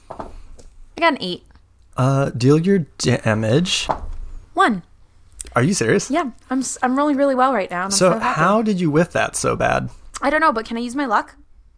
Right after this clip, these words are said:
Speaker 2: Uh, yes.
Speaker 1: Sure.
Speaker 2: You can use your luck for any roll, right?
Speaker 1: Yeah. I rolled a one again. I used my
Speaker 2: Okay.
Speaker 1: luck, and I still didn't do any damage.
Speaker 2: You might wanna change your dice.
Speaker 1: Yeah. This isn't going so hot for me.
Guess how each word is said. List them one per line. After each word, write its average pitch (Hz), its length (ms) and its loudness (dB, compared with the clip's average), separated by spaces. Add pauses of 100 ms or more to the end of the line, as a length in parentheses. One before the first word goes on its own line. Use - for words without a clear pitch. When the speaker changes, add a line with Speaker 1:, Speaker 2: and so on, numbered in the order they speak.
(160)
Speaker 2:
Uh, 131 300 4
yes. 113 1400 -4
Speaker 1:
Sure. 139 80 -4
Speaker 2:
You 135 80 -2
can 143 380 0
use 131 200 0
your 139 100 4
luck 135 160 2
for - 200 0
any 127 220 0
roll, 135 300 2
right? 175 340 0
Speaker 1:
Yeah. 294 160 -4 (1300)
I 254 80 0
rolled 339 160 -2
a 339 60 -6
one 226 180 2
again. 320 280 -2 (720)
I 262 100 2
used 285 380 0
my 277 180 0
Speaker 2:
Okay. 277 80 2
Speaker 1:
luck, 269 260 0
and 233 160 -2
I 233 60 -2
still 247 260 -2
didn't 226 200 -6
do 233 140 -6
any 220 140 -4
damage. 196 420 -8
Speaker 2:
You 143 300 4
might 160 240 2
wanna 151 220 4
change 151 280 0
your 147 100 2
dice. - 480 0 (440)
Speaker 1:
Yeah. 233 320 -4 (500)
This - 160 -12
isn't 226 240 -4
going 185 220 -2
so 190 140 -4
hot 185 240 -2
for 226 100 -6
me. 180 220 -2